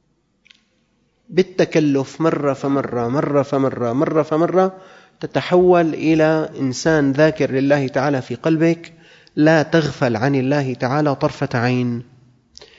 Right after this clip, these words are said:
النبي صلى الله عليه وسلم قال: "يا عائشة، إن عيني تنامان ولا ينام قلبي".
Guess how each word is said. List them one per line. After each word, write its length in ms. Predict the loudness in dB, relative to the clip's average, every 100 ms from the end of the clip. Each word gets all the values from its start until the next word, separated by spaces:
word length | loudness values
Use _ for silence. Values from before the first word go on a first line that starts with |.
| _ _ -6
النبي 400 | -2 0 -2 -2
صلى 260 | -4 -2
الله 140 | 0 0
عليه 240 | -2 -6
وسلم 440 | -8 -6 -6 -6
قال: 300 | -6 -2 -2
"يا 120 | 0 -2
عائشة، 600 | -2 -2 -4 -4 -4 -4 -12 _ _ _ _ _ _ -20 -20 -20 -20 -20 -20 0
إن 300 | 4 4 4
عيني 800 | 2 0 -2 -2 0 0 0 -2
تنامان 920 | -4 -4 -2 0 0 0 0 -2 -6 -12 -20 _
ولا 440 | 0 4 6 4
ينام 320 | 2 0 0 -2
قلبي". 640 | -2 -4 -2 -2 -2 -6